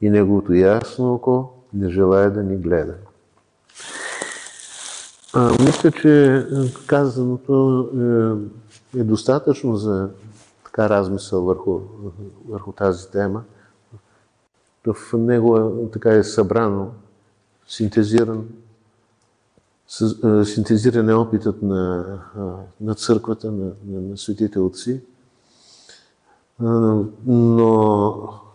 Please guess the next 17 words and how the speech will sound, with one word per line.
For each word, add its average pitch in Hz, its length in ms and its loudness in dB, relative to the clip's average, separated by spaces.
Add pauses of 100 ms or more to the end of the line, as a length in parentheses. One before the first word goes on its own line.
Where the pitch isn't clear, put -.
(540)
най-същественото 127 1300 0
е 120 220 -2 (320)
в 107 120 -2
случая 127 540 2 (760)
следното, 107 680 0
според 98 420 -8
мен. 92 220 -8 (1160)
А, 107 320 0 (100)
когато 113 360 2
възприемаме 135 720 2
тези 117 340 2
неща, 104 560 -2
да 98 140 0
имаме 120 440 0
съзнанието, 117 760 -4
че, 117 380 -6 (1160)
м, 110 360 0